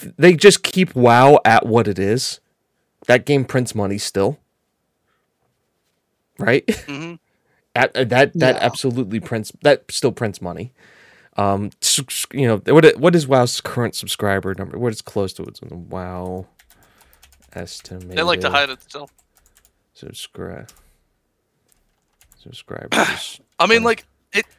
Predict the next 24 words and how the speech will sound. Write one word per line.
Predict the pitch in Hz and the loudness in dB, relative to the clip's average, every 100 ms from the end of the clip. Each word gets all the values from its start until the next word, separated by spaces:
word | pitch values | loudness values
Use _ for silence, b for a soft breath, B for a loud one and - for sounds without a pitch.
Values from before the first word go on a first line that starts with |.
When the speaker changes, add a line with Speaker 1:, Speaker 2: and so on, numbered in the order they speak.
| _ _ - | _ _ 0
Speaker 2:
even, | 262 233 - - | 0 0 -8 -2
even | 185 233 269 | 0 2 2
if | 240 | 2
they | 185 | 0
dropped | 156 143 - - 160 | 0 -2 -2 -4 -2
everything | 175 185 175 156 | 0 -2 -4 -6
except | 135 - - 160 - - _ _ - | -4 -2 2 0 0 -14 _ _ -8
Call | 147 131 160 | -6 -4 -6
of | 151 | -6
Duty, | 214 156 117 - _ _ _ _ _ _ _ _ _ _ _ _ _ - | -6 -4 -8 -14 _ _ _ _ _ _ _ _ _ _ _ _ _ -2
their | 143 151 | 0 -2
investment | 139 185 - 151 143 | 0 0 0 -6 -10
would | 139 | -6
be | 143 | -6
returned | 139 - 202 - - _ _ _ _ _ _ _ _ - | -6 -6 -6 -8 -18 _ _ _ _ _ _ _ _ -12
in, | 143 | -6
like, | 139 - | -6 -8
a | |
couple | - 127 127 | -12 -8 -8
of | |
years' | 127 135 | -8 -4
time. | - 175 - _ _ _ _ _ _ _ _ _ _ | 2 2 0 _ _ _ _ _ _ _ _ _ _
Like, | 139 131 - _ _ _ _ _ _ _ _ _ _ _ _ _ _ _ _ - | -6 -6 -8 _ _ _ _ _ _ _ _ _ _ _ _ _ _ _ _ -6
um, | 143 135 127 127 127 | -2 -2 -2 -8 -16